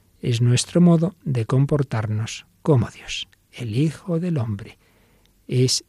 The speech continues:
el sábado de Israel, es el descanso de Israel, es el descanso del hombre. Claro, entonces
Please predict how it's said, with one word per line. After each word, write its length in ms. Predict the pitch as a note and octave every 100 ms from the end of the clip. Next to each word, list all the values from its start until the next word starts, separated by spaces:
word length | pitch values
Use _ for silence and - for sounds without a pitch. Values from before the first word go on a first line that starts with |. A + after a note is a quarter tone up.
| -
el 280 | C3+ A#2 -
sábado 640 | - - A#2 B2 B2 B2+ _
de 140 | - B2+
Israel, 500 | D3 C3+ D3 D#3+ D3 _ - - _ _
es 180 | D3+ -
el 160 | G3 F#3
descanso 840 | D#3 - - G#3 A3+ G3+ - C#3+
de 140 | C#3+
Israel, 400 | D3 C3+ C#3 F#3
es 160 | D#3 E3
el 160 | E3+
descanso 640 | F3+ F3 - E3+ F3 G#3 G3+
del 160 | F3
hombre. 380 | G3+ B3 G3 C3 - - _ -
Claro, 300 | - G2+ - -
entonces 480 | B2+ A2+ - B2+